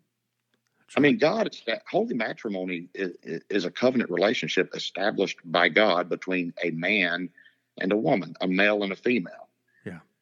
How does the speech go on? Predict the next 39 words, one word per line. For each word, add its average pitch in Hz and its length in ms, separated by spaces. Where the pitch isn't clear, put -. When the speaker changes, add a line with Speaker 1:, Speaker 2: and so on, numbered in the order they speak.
Speaker 2:
Now 117 120
we 180 100
have 165 160
to 110 80
totally 156 640
take 156 260
that 139 160
out 123 180
of 156 80
the 143 120
hand, 143 240
out 123 140
of 139 60
the 135 100
hands 131 240
of - 160
God, 82 440
out 113 140
of 120 60
the 113 80
hands 117 220
of 110 120
the - 140
Christian 113 380
tradition, 98 580
out 113 140
of 117 60
the 113 80
hands 107 260
of 85 120
biblical 107 360
orthodoxy, 92 800
if 104 200
we're 113 100
gonna 104 140
make 101 240
that 98 160
a 90 40
debate. 80 340